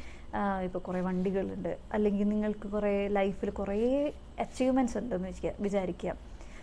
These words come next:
നിങ്ങൾ ഒരിക്കലും വേറൊരാളുടെ അടുത്ത് പൊങ്ങച്ചമായിട്ട് അത് പറയാതിരിക്കുക. "എനിക്ക് അങ്ങനെയുണ്ട്, ഞാൻ അങ്ങനെയാണ്, ഇങ്ങനെയാണ്" എന്നുള്ള രീതിയിൽ സ്വന്തമായിട്ട് പൊക്കി പറഞ്ഞ്, ഉം, പൊങ്ങച്ചം പറയാതിരിക്കുക.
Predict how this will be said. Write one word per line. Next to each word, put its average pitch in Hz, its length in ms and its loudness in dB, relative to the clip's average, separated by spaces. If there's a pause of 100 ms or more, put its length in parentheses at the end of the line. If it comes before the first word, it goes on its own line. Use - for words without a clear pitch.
(160)
നിങ്ങൾ 381 180 6
ഒരിക്കലും 285 800 6
വേറൊരാളുടെ 196 560 4
അടുത്ത് 180 340 -2 (160)
പൊങ്ങച്ചമായിട്ട് 220 720 2
അത് 202 120 2
പറയാതിരിക്കുക. 185 520 2
"എനിക്ക് 196 220 -2
അങ്ങനെയുണ്ട്, 220 600 0
ഞാൻ 214 320 0
അങ്ങനെയാണ്, 214 600 0
ഇങ്ങനെയാണ്" 208 720 0 (100)
എന്നുള്ള 294 420 6
രീതിയിൽ 180 500 0 (420)
സ്വന്തമായിട്ട് 269 760 6
പൊക്കി 220 600 0
പറഞ്ഞ്, 196 380 -2 (520)
ഉം, 214 200 0
പൊങ്ങച്ചം 269 480 6
പറയാതിരിക്കുക. 180 560 0